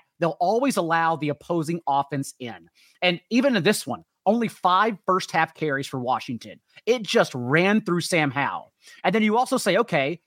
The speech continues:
Geno Smith has been bad enough," spor-, I, I shouldn't say bad, sporadic enough where you ask, these eight turnovers he's had the last month, how do we get rid of that? And in this one, at least, a lot more carries from two and three tight end sets, which is why you see Colby Parkinson and others pop up here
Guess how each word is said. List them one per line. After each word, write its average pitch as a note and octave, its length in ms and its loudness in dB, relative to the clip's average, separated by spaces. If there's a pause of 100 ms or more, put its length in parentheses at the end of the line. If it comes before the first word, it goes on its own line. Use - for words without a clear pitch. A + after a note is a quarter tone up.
Geno B3+ 260 -2
Smith G#3 260 -2
has F3 120 0
been D#3 360 0 (180)
bad A#3+ 220 0
enough," E3 280 0 (160)
spor-, - 320 -4
I, F3 80 -2 (160)
I - 40 -6
shouldn't G3+ 200 0
say F3+ 80 2
bad, C3+ 240 -2 (140)
sporadic G3 640 0
enough D3 360 0 (240)
where E3+ 120 0
you F#3 120 -4
ask, E3+ 400 -2 (220)
these E3+ 220 -4
eight A3+ 200 -4
turnovers E3+ 440 0
he's - 80 -14
had D#3+ 160 0
the C#3 60 -4
last D#3 320 -2
month, C#3 300 0 (160)
how G3 140 0
do G#3+ 80 0
we G#3 200 -2
get C3+ 240 -6
rid D#3 140 -2
of A#2+ 80 -4
that? G#2+ 220 -10 (300)
And F#3 120 2
in E3+ 120 2
this B3+ 180 0
one, A3 140 2
at D3 160 2
least, D3 320 -4 (140)
a C3+ 60 0
lot G#3+ 220 2
more B3 140 -2
carries G3+ 400 2
from D#3 280 2 (200)
two A#3 340 -2
and D#3+ 300 0
three D#3+ 240 -4
tight E3 320 0
end F#3+ 120 -2
sets, - 440 -4 (160)
which E3 120 -4
is D3 80 -6
why F3 140 2
you F#3 100 2
see E3 220 -4
Colby E3+ 280 -2
Parkinson D#3+ 520 0
and C#3 80 2
others C#3+ 220 0
pop C#3+ 260 0
up E3 140 -2
here A#2+ 240 -6